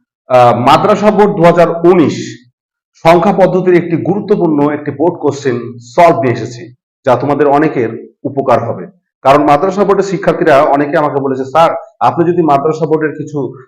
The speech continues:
প্রশ্ন সলভ করে দিতেন, তাহলে আমাদের বড়ই উপকার হতো।"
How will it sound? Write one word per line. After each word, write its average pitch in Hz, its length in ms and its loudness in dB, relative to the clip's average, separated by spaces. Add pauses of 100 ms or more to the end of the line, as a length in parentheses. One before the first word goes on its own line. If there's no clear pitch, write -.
(120)
প্রশ্ন 151 320 0
সলভ 165 320 2
করে 147 220 2
দিতেন, 131 320 -4
তাহলে 127 280 -2
আমাদের 117 360 -6
বড়ই 147 560 2
উপকার 135 340 -2
হতো।" - 340 -16